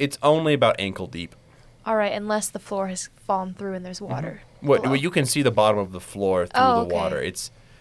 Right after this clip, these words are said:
Speaker 1: it's murky, but you can see the bottom.
Speaker 2: Okay, so it's not like we don't know what's going
Speaker 1: Yeah,
Speaker 2: on.
Speaker 1: yeah, yeah. You could see the,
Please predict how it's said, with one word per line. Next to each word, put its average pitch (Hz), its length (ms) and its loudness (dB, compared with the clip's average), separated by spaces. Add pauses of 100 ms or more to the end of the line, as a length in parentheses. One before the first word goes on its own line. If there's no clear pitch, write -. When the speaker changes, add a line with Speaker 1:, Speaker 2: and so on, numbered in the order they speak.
(400)
Speaker 1:
it's 117 400 0
murky, 113 520 4
but 131 160 0
you 104 120 -4
can 107 140 -4
see 98 160 -6
the - 80 -10
bottom. - 320 -10
Speaker 2:
Okay, 233 360 0
so 220 120 -6
it's 220 140 -6
not 240 180 2
like 202 180 0
we 208 100 -6
don't 185 220 -6
know 185 120 -10
what's - 240 -12
going - 300 -10
Speaker 1:
Yeah, 127 140 4
Speaker 2:
on. 98 60 0
Speaker 1:
yeah, 95 100 2
yeah. 76 140 -2
You 107 160 -4
could 120 140 -6
see 131 180 -2
the, 113 160 -2